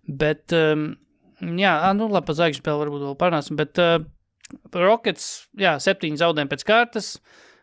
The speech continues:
Ehm, zaudējums arī turpinās, ā, visi zaudējumi bez Christiana Wooda.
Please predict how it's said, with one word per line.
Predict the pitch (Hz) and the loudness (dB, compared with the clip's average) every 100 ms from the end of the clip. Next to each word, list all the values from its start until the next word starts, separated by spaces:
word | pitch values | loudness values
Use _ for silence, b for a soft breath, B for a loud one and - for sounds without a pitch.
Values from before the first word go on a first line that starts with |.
| b - | b -4
Ehm, | 165 165 165 160 180 165 B 160 | 2 4 2 0 -6 -10 B -6
zaudējums | 156 170 156 139 170 | 0 0 0 -2 0
arī | 160 | 0
turpinās, | 151 196 208 226 220 208 190 - - 175 | 2 -2 0 0 2 0 -2 -6 -6 -4
ā, | 170 160 - _ b b b | -2 -2 -6 _ b b b
visi | 175 165 | -2 0
zaudējumi | 160 170 151 143 | 2 4 2 0
bez | 147 | -2
Christiana | - 165 - 151 151 | -2 -4 -2 -4 0
Wooda. | 208 202 | 0 2